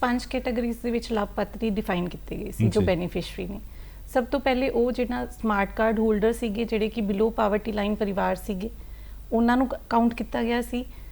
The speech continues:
Speaker 1: ਸੈਕਿੰਡ ਬੈਨੀਫੀਸ਼ੀਅਰੀ ਆਪਣੇ ਲੇਬਰ ਕਲਾਸ ਦੇ ਲੋਕ ਸੀ, ਜਿਹੜੇ ਕਿ ਲੇਬਰ ਕਮਿਸ਼ਨਰ ਦੇ ਨਾਲ ਰਜਿਸਟਰਡ ਸਨ।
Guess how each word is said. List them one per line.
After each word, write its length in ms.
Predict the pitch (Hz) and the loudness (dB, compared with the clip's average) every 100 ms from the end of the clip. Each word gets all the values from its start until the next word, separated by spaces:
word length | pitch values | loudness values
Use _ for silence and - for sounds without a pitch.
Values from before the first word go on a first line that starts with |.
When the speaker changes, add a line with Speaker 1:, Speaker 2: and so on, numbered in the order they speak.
| - - | -14 0
Speaker 1:
ਸੈਕਿੰਡ 320 | 254 285 285 | 0 4 6
ਬੈਨੀਫੀਸ਼ੀਅਰੀ 640 | 294 285 277 285 - 285 285 | 8 8 8 4 4 4 6
ਆਪਣੇ 360 | 269 254 269 | 4 6 6
ਲੇਬਰ 520 | 247 214 202 240 262 254 - | 8 8 8 10 8 6 6
ਕਲਾਸ 240 | 226 220 | 8 8
ਦੇ 180 | - 240 | 6 6
ਲੋਕ 260 | 233 226 | 8 8
ਸੀ, 220 | - 247 240 | 4 2 4
ਜਿਹੜੇ 240 | 226 214 | 6 6
ਕਿ 100 | 226 | 6
ਲੇਬਰ 320 | 226 208 226 | 6 8 8
ਕਮਿਸ਼ਨਰ 480 | 269 233 226 - 233 | 8 6 2 2 2
ਦੇ 120 | 202 | 6
ਨਾਲ 280 | 214 202 196 | 6 6 6
ਰਜਿਸਟਰਡ 480 | 202 190 - - 175 | 4 4 2 2 0
ਸਨ। 240 | - 190 | 0 -6